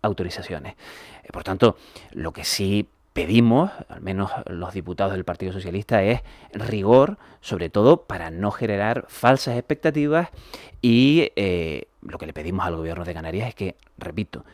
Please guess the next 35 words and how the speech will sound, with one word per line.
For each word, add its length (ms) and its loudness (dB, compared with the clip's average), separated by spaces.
se 200 -12
ponga 300 4
manos 320 0
a 20 0
la 160 0
obra 260 0
porque 340 -4
la 180 0
pelota 300 2
está 140 -4
en 60 -2
su 120 -8
tejado. 280 -4
Tiene 180 4
un 100 2
mandato 400 0
del 140 0
Parlamento, 500 2
tiene 180 4
un 80 4
mandato 380 2
de 80 2
la 80 -2
ciudadanía 380 0
de 80 0
Fuerteventura 440 0
y 100 2
tiene 220 4
un 100 2
mandato 640 0
de 160 2
las 140 0
instituciones 600 -2
de 80 0
Fuerteventura. 640 -4